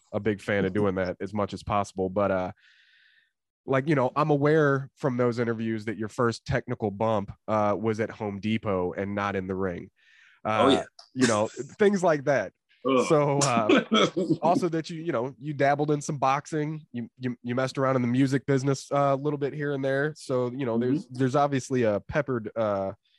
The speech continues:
Speaker 1: background for you, but
Speaker 2: Yeah.
Speaker 1: as far as growing up in Georgia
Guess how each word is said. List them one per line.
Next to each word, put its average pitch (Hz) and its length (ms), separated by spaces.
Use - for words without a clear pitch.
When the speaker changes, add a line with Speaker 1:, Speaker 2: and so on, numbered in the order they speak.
Speaker 1:
background 117 600
for 107 160
you, 104 160
but - 260
Speaker 2:
Yeah. 139 120
Speaker 1:
as - 100
far 208 340
as 175 260
growing 135 380
up 127 260
in 107 500
Georgia 104 440